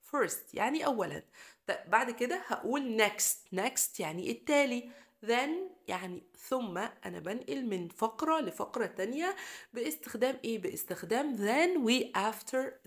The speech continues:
that. يبقى then معناها ثم، و after that يعني بعد ذلك. وآخر حاجة لما أجي أختم هقول finally. يبقى finally يعني أخيرًا.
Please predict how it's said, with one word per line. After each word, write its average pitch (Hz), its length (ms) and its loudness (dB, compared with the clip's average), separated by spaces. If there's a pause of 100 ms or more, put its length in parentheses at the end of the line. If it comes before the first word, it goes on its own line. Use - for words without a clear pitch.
(100)
that. - 320 -2 (340)
يبقى 160 260 -4
then 311 320 2
معناها 180 440 -2
ثم، 277 340 2
و 359 300 4
after 294 520 0
that 285 520 2
يعني 185 300 -2
بعد 202 300 0
ذلك. 190 400 0 (400)
وآخر 320 300 0
حاجة 240 340 2
لما 175 280 -2
أجي 240 220 -2
أختم 240 420 -4
هقول 254 580 0
finally. 202 680 4 (360)
يبقى - 160 -4
finally 262 500 0
يعني 214 440 -2
أخيرًا. 165 440 -2